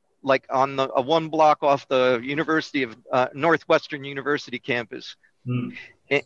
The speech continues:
Speaker 1: and, uh, you could see it in films with Srila Prabhupada there. And, um, um, so, you know, he showed me the addresses, and he said, "You know, if you're interested, just come by sometime, you know."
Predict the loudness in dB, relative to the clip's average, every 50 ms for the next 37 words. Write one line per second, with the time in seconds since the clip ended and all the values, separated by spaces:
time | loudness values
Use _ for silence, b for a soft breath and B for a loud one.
0 | _ 0 2 4 4 6 4 4 4 6 4 6 4 4 4 2 0 0 2 2
1 | 4 4 4 4 0 0 0 2 2 2 2 0 -2 -4 -6 -4 -2 -2 0 0
2 | 0 2 4 6 6 6 4 2 0 -2 0 2 2 4 4 4 2 -2 _ _
3 | _ _ _ _ _ _ _ _ _ _ _ _ _ _ -4 0 2 4 4 4
4 | 4 4 4 6 6 6 4 2 -4 -10 -14 _ _ _ _ _ _ _ _ _
5 | _ _ _ _ _ 2 4 6 6 8 6 4 2 0 -6 -10 -14 -16 -18 _
6 | _ _ _ _ _ _ _ -20 _ -4 -2 0 4 4 6 6 6 4 2 -2
7 | _ _ _ _ _ _ _ _ _ _ _ _ _ _ _ _ _ _ _ 0
8 | 4 6 6 6 6 4 0 0 4 4 4 4 4 4 4 6 8 8 8 8
9 | 6 4 4 4 6 6 6 6 4 0 -4 -6 -6 -8 -12 -20 _ _ _ _
10 | _ _ _ _ _ _ -2 2 2 2 2 2 0 0 2 4 2 2 2 2
11 | 2 2 2 2 2 2 2 2 2 2 0 -2 -2 -4 -4 -4 -2 0 2 2
12 | 2 0 -4 _ _ _ _ _ _ _ -4 -4 -4 -2 0 0 0 2 4 4
13 | 4 4 4 2 -2 -4 -8 -8 -8 -6 -2 -2 0 0 -2 -6 -6 -4 0 0
14 | 0 0 0